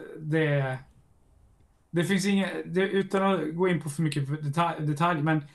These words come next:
det finns ingen poäng med att spela som huvudkaraktärerna i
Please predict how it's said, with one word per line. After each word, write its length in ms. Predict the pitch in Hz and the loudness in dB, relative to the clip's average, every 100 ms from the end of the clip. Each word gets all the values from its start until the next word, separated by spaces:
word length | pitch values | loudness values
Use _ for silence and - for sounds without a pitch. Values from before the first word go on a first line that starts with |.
| _ _ - | _ _ -2
det 120 | 160 | 0
finns 300 | 196 185 196 | 2 0 0
ingen 280 | 208 185 175 | 2 2 2
poäng 380 | 196 185 208 | 2 2 4
med 100 | 190 | 2
att 80 | 170 | 2
spela 440 | - 196 165 139 143 | 2 2 2 0 0
som 220 | 151 151 | 0 0
huvudkaraktärerna 1200 | 190 156 143 - 143 139 165 143 143 165 208 208 | 2 0 -2 -2 -4 -2 0 2 2 2 0 0
i 340 | 175 151 143 | 0 0 -2